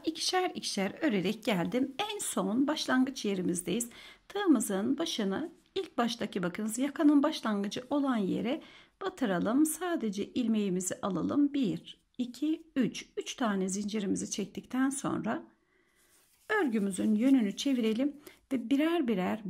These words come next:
bütün almış olduğumuz trabzanların üzerine ikili trabzanımızı örelim. Her birisinin üzerine bir ve iki.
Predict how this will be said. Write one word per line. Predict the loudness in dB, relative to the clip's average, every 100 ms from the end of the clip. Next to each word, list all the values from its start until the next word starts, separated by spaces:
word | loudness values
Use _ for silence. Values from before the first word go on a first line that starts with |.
| -10
bütün | -6 -4 0 4 6 4 2
almış | 2 4 2 2
olduğumuz | 0 0 -2 0 0 -2
trabzanların | -4 -2 0 -2 -2 0 0 0 -2 -2 -4
üzerine | -2 0 0 0 -2 -4 -6
ikili | -4 -2 -2 -2
trabzanımızı | -2 -2 -2 -2 0 0 -2 -4 -4
örelim. | -4 -6 -10 -14 _ _ _ _ _ _ _ _ _ _ _ _ _ _ _ _ _ _ _ _ _ _ _ _
Her | _ -2 0 -2
birisinin | -4 -6 -4 -4 -2
üzerine | -4 -4 -2 -2 -2
bir | -2 -2 -4 -10 _ _ -6
ve | -4
iki. | -4 -8 -12 -14